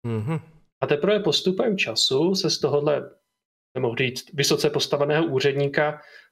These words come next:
Speaker 2: stal reálně ten šlechtic, který prostě ovládal nějaký to území, který mu udělil ten panovník, a za to mu byl povinován věrností, byl to vlastně ta-, leník toho panovníka, a poskytoval mu vojsko.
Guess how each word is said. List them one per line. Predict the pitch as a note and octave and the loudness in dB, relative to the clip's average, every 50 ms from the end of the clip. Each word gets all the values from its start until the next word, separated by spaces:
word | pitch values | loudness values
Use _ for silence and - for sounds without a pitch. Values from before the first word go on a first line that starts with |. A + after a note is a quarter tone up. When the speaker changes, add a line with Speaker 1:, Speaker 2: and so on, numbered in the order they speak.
| - | -20
Speaker 2:
stal | - - - D#3 E3 D#3+ | -6 -2 0 2 2 4
reálně | D3 C#3 C3+ C#3+ D3+ D#3+ D#3+ D#3+ E3 E3 | 4 4 4 4 2 2 2 2 2 2
ten | E3 F#3 F#3 F#3 | 2 0 0 0
šlechtic, | - - - B2 A#2 - - - - E3 E3+ - - | 0 0 0 0 -2 -2 -4 -2 0 0 0 0 0
který | - D3 D3 C#3 | 0 0 0 0
prostě | C#3 - - - E3+ | 0 -2 -2 -2 -2
ovládal | - - A#2 C3 B2+ C3 C3+ C#3 D#3 D#3 D3+ | -2 -2 0 0 2 2 2 2 2 2 2
nějaký | D3+ D3 C#3+ - - E3 | 0 -2 -2 -4 -4 -2
to | - D3+ | 0 0
území, | - - A2+ A2+ A2+ A#2+ A#2+ B2+ C#3 C#3+ E3 G3 A3 A#3 - - | 0 -2 -2 -2 0 0 0 2 2 2 0 0 -2 -4 -8 -6
který | - C3 B2+ B2+ | -4 -2 0 0
mu | C3+ - | 0 -2
udělil | A#2+ A#2+ C3 C3 C3 C3 | 0 0 2 2 2 2
ten | - C#3+ C3 B2 | 0 -2 -2 0
panovník, | A#2+ A#2 A#2 A#2+ C3 D3 D#3+ E3 F3+ G#3 G3+ G3+ - _ _ _ _ _ _ _ _ _ _ _ _ _ _ - | 0 0 0 0 0 0 0 0 0 0 -4 -8 -14 _ _ _ _ _ _ _ _ _ _ _ _ _ _ -2
a | C3+ C3+ C#3 C#3 C#3 D3 - | 0 2 2 2 2 2 2
za | C#3+ D3 | 0 0
to | D3 F#3 | 2 2
mu | F3+ F3 | 2 2
byl | E3+ F3 F3 | 2 0 0
povinován | F3 - D3 D#3 D#3 D#3+ D#3+ E3 E3 D#3 | 0 0 0 2 2 2 2 0 0 0
věrností, | C3 B2+ B2+ C3+ C3+ C#3+ D3+ D3+ - - - - E3 E3 E3 E3 E3 E3+ F#3 F#3+ F#3+ _ _ _ _ _ _ _ _ _ | 0 0 2 2 2 2 2 0 -2 -2 -4 -4 -2 0 0 0 0 0 -2 -4 -8 _ _ _ _ _ _ _ _ _
byl | - - | -4 -2
to | D3 C3 | 0 0
vlastně | B2 B2 A#2+ - - C3 B2 A#2+ | 0 0 -2 -2 -4 -4 -4 -4
ta-, | - - F#2+ F#2+ - _ _ _ _ _ _ - | -4 -8 -12 -14 -14 _ _ _ _ _ _ 0
leník | C#3+ C#3+ C#3 C3+ C#3+ D#3 E3 E3 - | 0 2 2 2 2 0 0 0 0
toho | - D3 D#3+ D#3 | 0 0 0 0
panovníka, | D#3+ D#3 D3+ D#3 D#3 E3 E3 E3 E3 - F#3+ G3 G3+ F#3+ - _ _ _ _ _ _ - | 0 2 2 2 2 2 0 0 0 0 -2 -2 -2 -6 -8 _ _ _ _ _ _ -6
a | C3+ | -2
poskytoval | - D3 C#3+ - - F3+ E3 E3 D#3 D#3 D3+ D3+ D3 | -2 -2 0 0 -2 0 0 2 2 2 2 2 2
mu | D3+ D3 | 0 0
vojsko. | B2+ A#2+ A#2+ B2 B2 - - - - A2 - - - | 2 2 0 0 0 -2 -2 -2 -2 -4 -4 -6 -10